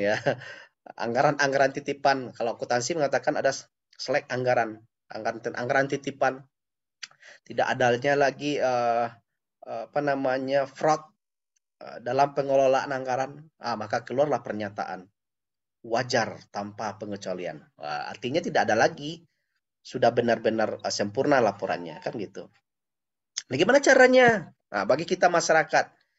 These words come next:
kita sebagai prinsipal melihat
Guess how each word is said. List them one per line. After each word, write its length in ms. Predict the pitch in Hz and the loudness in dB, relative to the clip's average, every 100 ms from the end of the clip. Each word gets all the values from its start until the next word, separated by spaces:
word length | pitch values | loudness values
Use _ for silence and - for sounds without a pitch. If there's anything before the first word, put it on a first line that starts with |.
| _ | _
kita 240 | 156 147 | -4 -2
sebagai 340 | - 143 143 143 | 0 0 2 0
prinsipal 720 | 143 135 156 - 151 120 104 _ _ _ _ _ _ _ _ _ _ | -2 -6 -10 2 4 4 -2 _ _ _ _ _ _ _ _ _ _
melihat 720 | 127 123 151 156 170 156 - | -2 0 0 -2 -2 -2 -4